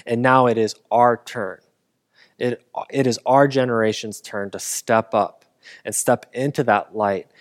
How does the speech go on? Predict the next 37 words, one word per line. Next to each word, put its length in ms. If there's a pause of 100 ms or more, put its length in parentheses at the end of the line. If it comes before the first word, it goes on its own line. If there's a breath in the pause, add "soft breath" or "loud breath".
(140 soft breath)
and 100
to 80
be 400
hero 440
makers 520
and 160
to 60
help 300
people 240
who 80
are 100
far 320
from 220
God 340 (240 loud breath)
find 440
God, 200
people 260
who 40
have 100
been 180
disconnected, 880 (320 soft breath)
reconnected 1080 (380)
with 340
God. 420 (500)
Every 320
single 340
one 240
of 140
us 380 (240)
is 160
called 540
to 100
intentionally 680
make 520 (120)
and 240
reproduce 800 (180)
disciples 680